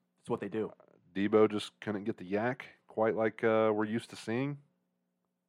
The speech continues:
Speaker 2: Uh, but Brandon Ayuk did.
Speaker 1: Eight for eight, one twenty-nine and two touchdowns. The second highest score of the week,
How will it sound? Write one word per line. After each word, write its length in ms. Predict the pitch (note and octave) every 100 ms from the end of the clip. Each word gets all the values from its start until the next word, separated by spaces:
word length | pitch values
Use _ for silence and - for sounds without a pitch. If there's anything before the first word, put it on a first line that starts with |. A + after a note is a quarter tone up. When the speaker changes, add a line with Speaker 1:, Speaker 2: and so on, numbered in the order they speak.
| _ _ _ _ _ _ -
Speaker 2:
Uh, 220 | F2 F2
but 320 | E2 F2+ - - _ _ _ _
Brandon 240 | - G2 A2
Ayuk 280 | A2+ B2 -
did. 220 | B2+ A#2+ - _ _ _ _ _ _ _ -
Speaker 1:
Eight 200 | C#3+ -
for 180 | - B2+
eight, 300 | G2+ A2 E2+ _ _ _ _ _ _ _
one 180 | G2+ A2+
twenty-nine 420 | A#2 A#2 A2 A2
and 120 | G2+ -
two 120 | B2
touchdowns. 480 | A2+ G#2+ F2 D2 - _ _ _ _ _ _ _ _ _ _ _ _ _ -
The 180 | A2+ A2
second 500 | - - C#3+ B2 -
highest 320 | A2 G#2 G2
score 300 | - G2+ G2+
of 100 | F#2+
the 80 | F#2
week, 300 | G2 G#2